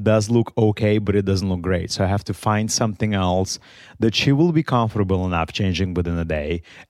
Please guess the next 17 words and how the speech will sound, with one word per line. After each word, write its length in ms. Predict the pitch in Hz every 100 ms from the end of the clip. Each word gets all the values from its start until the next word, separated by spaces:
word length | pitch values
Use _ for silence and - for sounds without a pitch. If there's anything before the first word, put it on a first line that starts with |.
| -
and 240 | 110 110
would 240 | 113 110 95
look 280 | 123 151
good 180 | 123 113
on 140 | 101 92
her, 460 | - 82 87 101 -
and 180 | 113 101
she 120 | 113
would 140 | 101
look 160 | 101 90 _ _
confident 580 | - 123 127 113 92 87
enough 200 | 92 82 -
to 60 | -
perform 420 | - - - -
it." 140 | 92 - - - -
So 440 | - - 147 156 -
there's, 240 | 123 127